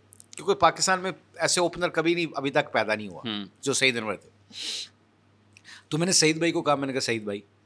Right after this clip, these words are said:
Speaker 1: शाह यार साहब कह रहे हैं आके कोचिंग कर लें, सिलेक्टर बन जाओ, कुछ भी करें,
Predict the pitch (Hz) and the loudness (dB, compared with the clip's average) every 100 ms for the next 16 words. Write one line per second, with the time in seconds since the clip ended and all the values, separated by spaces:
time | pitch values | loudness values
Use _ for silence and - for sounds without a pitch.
0 | _ _ _ - 127 123 123 120 123 110 | _ _ _ -6 0 2 2 0 -2 -2
1 | 110 117 117 113 117 110 120 113 123 110 | -2 0 0 -2 -4 -6 -4 -4 -4 -2
2 | 113 107 110 107 - 117 - 120 107 104 | -2 -2 -6 -6 -4 -4 -4 -8 -6 -6
3 | 113 - 202 185 160 110 117 | -6 -4 -4 -2 -4 -4 -6